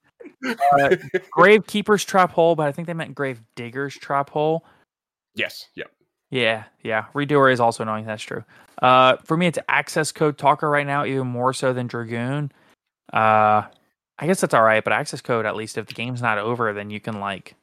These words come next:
Speaker 1: you know, you can out it. Uh, my sister says Pot of Greed, uh, because she hasn't played the game since two thousand four, so she doesn't know it's banned. But, yeah.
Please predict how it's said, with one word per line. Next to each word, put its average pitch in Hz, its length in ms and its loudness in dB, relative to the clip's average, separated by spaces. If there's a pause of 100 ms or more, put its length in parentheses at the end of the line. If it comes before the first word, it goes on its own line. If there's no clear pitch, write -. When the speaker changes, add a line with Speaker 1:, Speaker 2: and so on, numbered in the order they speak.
(220)
Speaker 1:
you 107 120 -10
know, 95 160 -10 (460)
you 127 80 -10
can 107 120 -4
out 110 200 -4
it. - 180 -12 (580)
Uh, 123 220 6
my 131 120 2
sister 170 300 2
says 170 180 4
Pot 143 200 4
of 127 80 0
Greed, 123 320 -2 (220)
uh, 107 200 2
because 110 540 -6 (220)
she - 140 -4
hasn't 117 180 -2
played 107 120 0
the 110 40 -10
game 101 180 -4
since 107 220 -8
two - 60 -12
thousand 101 260 -4
four, - 180 -6
so - 120 -8
she 123 140 -8
doesn't 110 160 -10
know - 60 -8
it's - 100 -10
banned. 69 340 -8 (220)
But, - 200 -4 (580)
yeah. 247 260 2